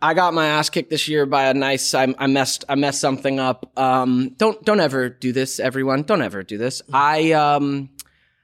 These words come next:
Speaker 1: I didn't realize I did it 'cause the light never came on and I kinda lost track of the miles I was at on my car, but I,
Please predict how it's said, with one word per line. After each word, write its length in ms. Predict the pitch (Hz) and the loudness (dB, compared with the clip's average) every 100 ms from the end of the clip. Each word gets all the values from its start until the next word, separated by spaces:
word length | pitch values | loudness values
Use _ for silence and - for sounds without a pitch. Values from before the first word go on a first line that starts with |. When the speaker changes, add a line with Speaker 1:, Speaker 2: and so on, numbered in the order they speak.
| _ | _
Speaker 1:
I 60 | 185 | 0
didn't 200 | 240 175 | 2 0
realize 400 | 151 185 202 208 | 0 2 2 2
I 80 | 214 | 2
did 160 | 202 226 | 2 2
it 180 | 233 - | 0 -2
'cause 180 | 156 | -4
the 160 | 135 135 | 0 0
light 260 | 135 151 160 | 2 0 0
never 200 | 156 160 | 0 0
came 240 | 175 160 | 0 2
on 240 | 151 151 | 4 2
and 100 | 147 | 2
I 120 | 123 120 | 0 -2
kinda 280 | - 143 | -2 0
lost 280 | 143 135 - | 2 2 0
track 260 | - 131 131 | -2 -2 0
of 160 | 131 113 | -2 0
the 80 | |
miles 400 | 131 123 127 131 | 0 2 2 2
I 120 | 131 131 | 2 0
was 120 | 131 | 2
at 160 | 135 | 2
on 60 | 131 | 2
my 100 | 123 | 0
car, 320 | - 123 123 | 0 2 2
but 320 | 123 123 - - | 0 -4 -4 -2
I, 680 | 123 143 147 160 160 160 | 0 0 -2 -4 -6 -8